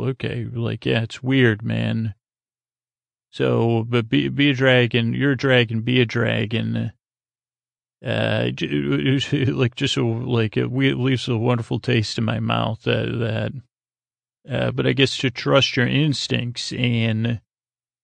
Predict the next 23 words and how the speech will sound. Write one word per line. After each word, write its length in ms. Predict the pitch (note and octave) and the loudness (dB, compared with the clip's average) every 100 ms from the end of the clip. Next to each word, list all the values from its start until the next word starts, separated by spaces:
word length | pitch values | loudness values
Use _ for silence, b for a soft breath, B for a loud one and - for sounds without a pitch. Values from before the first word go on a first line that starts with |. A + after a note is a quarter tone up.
| _ _ - | _ _ -6
and 340 | A#2+ A#2 A2 | 0 2 2
try 320 | - C#3+ C#3 C#3 | 2 2 4 2
stuff 360 | - C3 A2 | 2 2 2
that 120 | - B2+ | 0 0
your 180 | A#2+ | 0
instincts 480 | B2 C#3 - C3+ A2 | 0 0 2 0 2
are 100 | A#2+ | 0
pushing 340 | A2+ A2 - A#2 | 0 -4 -2 -4
you 100 | G#2+ | -4
through 280 | - B2 | -4 -4
than 240 | A2 A#2+ B2+ | -2 -4 -4
overcalculation. 1800 | C3 D3 D3+ B2+ A2 - A#2+ A2 - A#2 A#2+ A#2+ A2+ - B2 A#2+ B2 - _ _ _ _ _ _ _ _ _ _ | 0 2 4 2 -2 -2 -2 -2 -2 -4 -2 -4 -4 -2 -2 -2 -2 -6 _ _ _ _ _ _ _ _ _ _
And 200 | C3 C3 | -6 -4
maybe 180 | D3 G#3+ | 0 2
that's, 280 | F#3 B2+ - | 2 2 2
like, 180 | C3 - | 0 2
the 100 | B2 | -2
counter 440 | - B2+ B2 B2 | 0 0 2 0
to, 380 | - - C3 B2+ | 0 0 0 0
like, 300 | B2+ B2 A2+ | 0 0 0
uh, 100 | C3 | -2
like, 320 | B2 A#2+ G#2+ | 0 0 0
uh, 180 | C3 B2+ | -2 -4